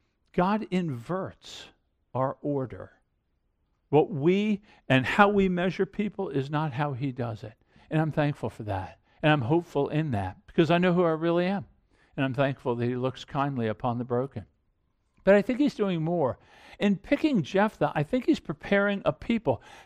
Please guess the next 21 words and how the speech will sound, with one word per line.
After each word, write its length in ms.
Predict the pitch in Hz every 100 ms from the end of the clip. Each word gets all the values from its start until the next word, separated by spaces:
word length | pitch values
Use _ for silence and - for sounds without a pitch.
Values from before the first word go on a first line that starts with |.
| _
to 180 | - 175 - 160
identify 880 | 160 131 202 247 285 - 170 160 156
the 160 | 160
Messiah 720 | 151 143 - 233 226 190 135 -
when 400 | 147 180 220 220
he 260 | 165 196 196
would 220 | 180 156
eventually 440 | 127 131 - 185
come. 280 | 185 - 240
Think 180 | - 311
about 200 | 285 220
Jephthah 440 | 202 190 - 110 - _ -
for 100 | 151
a 60 |
minute. 300 | 139 104 98 _ _ _ -
He 300 | 208 208 175
is 320 | 165 143 131
an 160 | 147 147
outcast. 840 | 151 170 - 196 208 240 - - _ -
He's 360 | 165 156 135
despised. 800 | - - - 139 180 240 - -